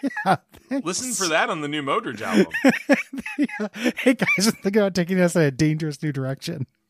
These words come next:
Speaker 1: <laughs> Musicals <laughs> about, uh, mystery dentist of indeterminate gender. Um,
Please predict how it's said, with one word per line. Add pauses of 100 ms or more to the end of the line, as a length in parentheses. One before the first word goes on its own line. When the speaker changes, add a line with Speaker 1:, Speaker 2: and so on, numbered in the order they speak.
Speaker 1:
<laughs>
Musicals (100)
<laughs>
about, (640)
uh,
mystery
dentist
of
indeterminate
gender. (720)
Um,